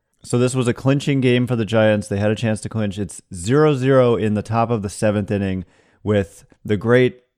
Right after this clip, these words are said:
postseason legend Cliff Lee, who kinda had that same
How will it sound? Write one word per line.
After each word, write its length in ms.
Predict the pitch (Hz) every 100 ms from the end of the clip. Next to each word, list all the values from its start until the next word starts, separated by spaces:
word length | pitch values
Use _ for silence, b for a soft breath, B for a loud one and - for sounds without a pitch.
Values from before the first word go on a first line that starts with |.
| -
postseason 580 | 127 123 - 123 117 107
legend 400 | 107 101 107 95
Cliff 320 | - 117 113
Lee, 280 | 113 113 98
who 120 | 104
kinda 240 | 123 117
had 180 | 110 113
that 180 | 104 98
same 480 | - 113 110 110